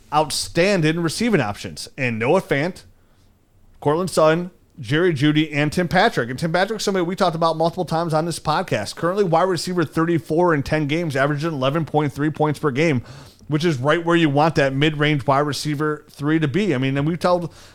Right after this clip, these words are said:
I think we bought Tim Patrick, Patrick up twice over the last two years as a dynasty buy, whether it be the Nerd Herd episode or the re-, regular episode here. So, to me, this is a situation we're gonna find,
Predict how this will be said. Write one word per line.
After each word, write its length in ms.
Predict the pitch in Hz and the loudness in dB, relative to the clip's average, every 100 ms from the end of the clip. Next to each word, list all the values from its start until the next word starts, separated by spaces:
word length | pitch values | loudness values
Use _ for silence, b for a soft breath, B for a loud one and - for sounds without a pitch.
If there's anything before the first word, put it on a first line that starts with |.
| B | B
I 60 | 151 | 0
think 160 | 233 | 4
we 80 | 220 | 4
bought 280 | 175 196 185 | 4 2 2
Tim 120 | 190 | -4
Patrick, 420 | 170 185 - 180 | 2 0 2 -4
Patrick 340 | 156 170 175 160 | 0 0 0 0
up 180 | 165 - | 0 -2
twice 400 | - 170 165 - | 0 2 2 0
over 140 | 123 | -2
the 80 | 123 | 0
last 240 | 127 123 | 0 0
two 100 | 135 | -2
years 320 | 120 127 110 | -2 -2 -4
as 100 | 117 110 | -6 -6
a 40 | |
dynasty 440 | 107 120 123 - | -4 -4 -4 -6
buy, 420 | 101 113 120 107 101 B B - | -4 -2 -2 -4 -8 B B -4
whether 120 | 135 | -2
it 60 | 135 | 0
be 60 | |
the 80 | 123 | -2
Nerd 220 | 117 127 | -2 -2
Herd 100 | 123 | 0
episode 380 | 120 120 135 123 | -2 -2 -4 -2
or 20 | |
the 80 | 113 | -2
re-, 220 | 117 123 - | -2 -2 -4
regular 300 | 139 117 117 | -4 -2 -4
episode 360 | 139 - 160 | -4 -2 -2
here. 200 | 123 131 | 0 -4
So, 400 | - 147 139 139 - _ _ _ _ _ - - | -2 0 2 0 -4 _ _ _ _ _ -20 -10
to 100 | 156 | -4
me, 380 | 160 220 202 160 B B - | 0 2 2 -2 B B -2
this 200 | 170 214 | 0 0
is 100 | 214 | -2
a 80 | |
situation 520 | - 175 151 147 147 143 | 0 -2 0 -2 -2 -2
we're 80 | |
gonna 140 | 143 135 | -2 -4
find, 560 | - 151 156 135 123 | 0 2 4 2 -2